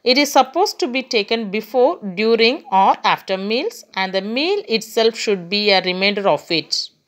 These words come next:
The fact remains, however, that few but the moral giants remember to take their medicines regularly.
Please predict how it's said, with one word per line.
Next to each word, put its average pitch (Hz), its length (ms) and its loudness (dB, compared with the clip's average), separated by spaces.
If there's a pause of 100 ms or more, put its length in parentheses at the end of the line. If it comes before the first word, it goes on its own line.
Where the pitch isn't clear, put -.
(600)
The 196 140 2
fact 359 520 2
remains, 202 640 -4 (260)
however, 247 600 4 (420)
that 220 200 4
few 359 500 0
but 196 260 2
the 208 80 0
moral 247 480 0
giants 196 500 -6
remember 190 380 -4
to 226 180 -8
take 190 380 0
their 185 180 2
medicines 175 600 -6
regularly. 160 680 -2